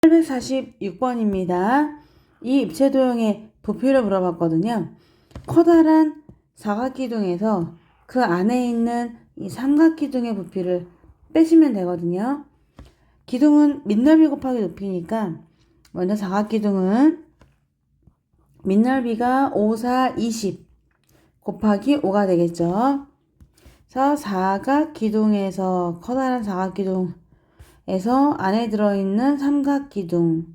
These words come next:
부피를 빼겠다라는 건데, 사각기둥은 밑에가 오 곱하기 사, 이게 밑넓이고요. 곱하기 높이는 오가 됩니다.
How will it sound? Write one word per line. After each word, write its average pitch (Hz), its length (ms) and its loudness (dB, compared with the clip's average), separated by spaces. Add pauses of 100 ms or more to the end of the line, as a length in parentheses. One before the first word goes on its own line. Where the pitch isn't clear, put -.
(1080)
부피를 208 440 -2
빼겠다라는 233 760 0
건데, 170 540 -2 (420)
사각기둥은 254 680 0
밑에가 262 880 2
오 196 120 -4
곱하기 220 400 -4
사, 196 220 -6
이게 180 160 -6
밑넓이고요. 202 1080 0 (600)
곱하기 214 320 -4
높이는 208 720 0
오가 208 240 -2
됩니다. 170 480 -4